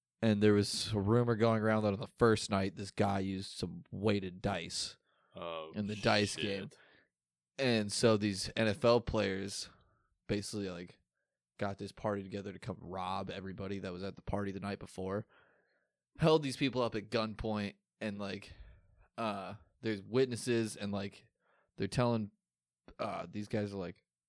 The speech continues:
Speaker 1: almost about to kill people. Like, they're telling the f-,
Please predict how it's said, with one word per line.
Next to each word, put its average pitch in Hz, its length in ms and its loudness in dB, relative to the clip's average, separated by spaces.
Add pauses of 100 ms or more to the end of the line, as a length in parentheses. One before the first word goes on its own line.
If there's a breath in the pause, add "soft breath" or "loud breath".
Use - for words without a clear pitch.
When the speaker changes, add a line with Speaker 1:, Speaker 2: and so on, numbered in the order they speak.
(280)
Speaker 1:
almost 120 420 4
about 104 280 2
to 104 60 -4
kill 101 220 0
people. 101 240 -2
Like, 98 140 -4
they're 98 100 -8
telling 101 500 -4 (220)
the 104 80 -6
f-, - 140 -18